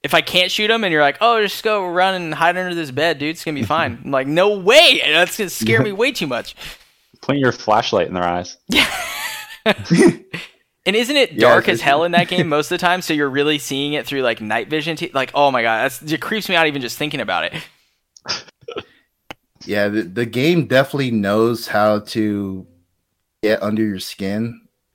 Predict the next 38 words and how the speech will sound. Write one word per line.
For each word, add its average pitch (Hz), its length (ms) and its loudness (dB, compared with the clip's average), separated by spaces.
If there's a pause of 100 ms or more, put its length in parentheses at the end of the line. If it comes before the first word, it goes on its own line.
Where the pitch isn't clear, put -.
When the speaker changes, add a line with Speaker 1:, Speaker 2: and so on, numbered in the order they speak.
(240)
Speaker 2:
in 95 220 -8
so 107 200 -4
many 104 260 0
ways. 98 600 -4
Speaker 1:
Mm-hmm. 120 360 -6 (200)
Speaker 2:
Just - 400 -2
the, 120 540 -2 (420)
the 104 460 -4
map 98 420 0
itself, 95 720 -4 (240)
it 101 120 -12
takes 113 240 -2
place 113 320 -2
at 95 100 -4
an, 92 260 -8
at 87 140 -8
an 90 180 -8
insane 104 400 -6
asylum. 90 600 -6 (240)
It's 87 160 -10
just, - 340 -12 (540)
you 104 100 -6
know, 92 200 -6
you, 104 360 -6
you 147 140 0
know 156 160 2
what 135 180 0
you're 110 60 -6
getting 113 240 0
yourself 101 360 -4
into 95 360 -6
going 90 220 -6
into 90 200 -10
one 87 160 -8
of 85 60 -8
those 82 180 -10
places. 85 580 -10 (100)
Speaker 1:
Right. 104 240 -2